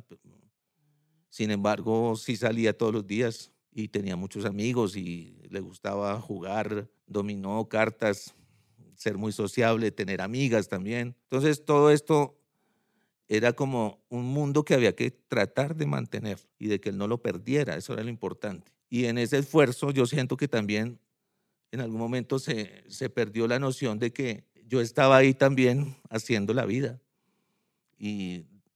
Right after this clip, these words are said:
me fusioné como con ese objetivo de mantenerlo a él y hacía cosas que incluso iban en contra de, de mi, de mi iniciativa o de mi interés. Eh, pues el simple hecho de convertirme en docente en un,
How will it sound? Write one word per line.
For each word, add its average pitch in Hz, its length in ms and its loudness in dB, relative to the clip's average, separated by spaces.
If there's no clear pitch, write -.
me 113 300 -2
fusioné 117 800 -2
como 127 280 -2
con 107 180 -6
ese 110 180 -2
objetivo 123 560 -6
de 110 160 0
mantenerlo 98 580 -2
a 120 100 -2
él 170 220 -6
y 117 160 -2
hacía 101 360 -2
cosas 131 560 -2
que 107 100 -4
incluso 101 380 -4
iban 127 220 2
en 113 120 -2
contra 117 480 0
de, 107 360 0
de 117 160 -2
mi, 104 500 -6
de 101 140 -2
mi 107 160 -2
iniciativa 113 720 0
o 117 60 4
de 110 100 0
mi 98 80 -4
interés. 104 640 -6
Eh, 92 580 -2
pues 101 160 -6
el 98 120 -4
simple 117 380 0
hecho 127 240 2
de 127 120 0
convertirme 107 580 -2
en 113 80 -6
docente 110 480 -4
en 110 80 -8
un, 101 240 -12